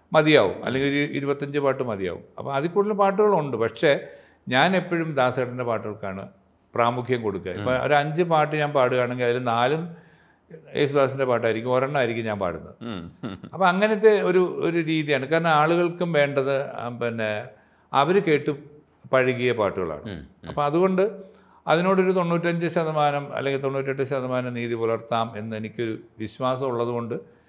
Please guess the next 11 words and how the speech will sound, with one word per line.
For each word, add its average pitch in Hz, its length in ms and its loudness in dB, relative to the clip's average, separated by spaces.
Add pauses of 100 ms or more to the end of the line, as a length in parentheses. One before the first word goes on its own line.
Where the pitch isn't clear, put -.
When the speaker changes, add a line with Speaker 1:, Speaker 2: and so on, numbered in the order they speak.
(260)
Speaker 1:
ഞാൻ 180 180 0
അതേ 165 140 4 (100)
പാടാറുള്ളൂ. 143 580 4
പക്ഷെ 135 240 -2
ആ - 20 -2 (320)
ജനം 143 260 2
പ്രതീക്ഷിക്കുന്നത് 143 720 -2
അത് 104 160 0
തന്നെയാണ്. 82 360 -10
Speaker 2:
ഉം. 95 120 -8 (1000)
Speaker 1:
അവര് 139 160 2